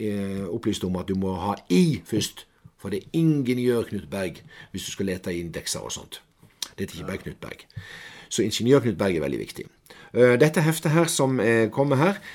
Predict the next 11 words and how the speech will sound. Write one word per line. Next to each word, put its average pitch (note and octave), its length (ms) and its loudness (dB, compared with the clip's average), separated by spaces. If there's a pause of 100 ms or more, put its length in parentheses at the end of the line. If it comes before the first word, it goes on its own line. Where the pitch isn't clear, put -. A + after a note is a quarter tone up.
(140)
er A#2 160 4
et - 180 6
av A#2 60 4
de G2+ 160 0 (260)
eldste C#3+ 420 2
heftene A#2 500 -2
i G2 180 0
serien. B2 540 0 (420)
Eh, G#2 420 0 (300)
det A#2+ 300 0
er, A#2 140 -2